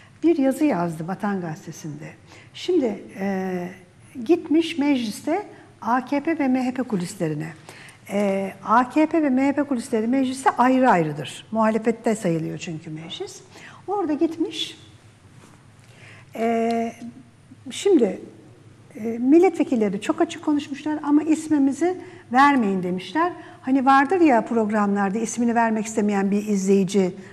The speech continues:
bir şeyler anlatır. Orada da ismini vermek istemeyen bir A K P milletvekili demiş ki,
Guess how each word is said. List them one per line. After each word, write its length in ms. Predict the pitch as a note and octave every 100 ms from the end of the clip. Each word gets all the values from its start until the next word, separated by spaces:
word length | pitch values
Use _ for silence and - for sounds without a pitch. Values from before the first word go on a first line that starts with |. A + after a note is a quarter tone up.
| -
bir 60 | A3
şeyler 300 | - G#3+ G3+
anlatır. 480 | F3 F3 E3 D#4+ F#4 - - - - -
Orada 280 | - - A#3
da 60 |
ismini 360 | D4 - D#4 D#4
vermek 300 | D4+ D4+ D4+
istemeyen 480 | D4+ D#4 C4+ G#3+ G#3+
bir 60 |
A 180 | C4 B3+
K 140 | C4 C#4
P 80 |
milletvekili 560 | C4 A#3 G3 F#3 E3+ F3
demiş 300 | C4 G#4+ -
ki, 220 | - D#3